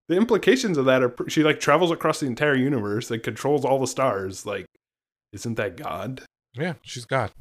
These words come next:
Speaker 1: <laughs>
Speaker 2: That's why I
Speaker 1: Yeah.
Speaker 2: pray to, that's why I pray to Rosalina every
Speaker 1: <laughs>
Speaker 2: night before I go to bed.
Speaker 1: Yeah.
Speaker 2: Right?
Speaker 1: <laughs>
Speaker 2: Because
Speaker 1: "Play Rosalina, my soul to keep."
Speaker 2: Yeah, she is my god. She's my queen.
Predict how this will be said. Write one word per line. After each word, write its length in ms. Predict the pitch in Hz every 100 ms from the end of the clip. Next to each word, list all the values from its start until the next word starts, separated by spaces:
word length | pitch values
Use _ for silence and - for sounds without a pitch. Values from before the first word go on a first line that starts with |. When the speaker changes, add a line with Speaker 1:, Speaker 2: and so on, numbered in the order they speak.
| -
Speaker 1:
<laughs> 240 | _ _ -
Speaker 2:
That's 1120 | - - - - 855 262 - 277 - - 123
why 160 | 151
I 40 | 151
Speaker 1:
Yeah. 120 | 151
Speaker 2:
pray 160 | 151 156
to, 120 | 139
that's 140 | 131
why 140 | 170 160
I 20 |
pray 260 | - 151 147
to 60 |
Rosalina 440 | 143 139 170 139 123
every 280 | 123 143 139
Speaker 1:
<laughs> 60 |
Speaker 2:
night 180 | 143 -
before 200 | 120 123
I 60 | 123
go 80 | 127
to 80 |
bed. 320 | 131 131 104 92 _ _
Speaker 1:
Yeah. 180 | 254 -
Speaker 2:
Right? 260 | 117 127 -
Speaker 1:
<laughs> 40 |
Speaker 2:
Because 260 | 254 208 117
Speaker 1:
"Play 120 | 190
Rosalina, 640 | 202 196 190 180 175 185 175
my 100 | 160
soul 260 | - 165 160
to 100 | 170
keep." 320 | - 156 127 - _ _
Speaker 2:
Yeah, 220 | 156 135 95
she 240 | - 123
is 260 | 127 120 120
my 180 | 123
god. 340 | 113 110 101 -
She's 280 | - 110 104
my 100 | 104
queen. 400 | - 120 104 92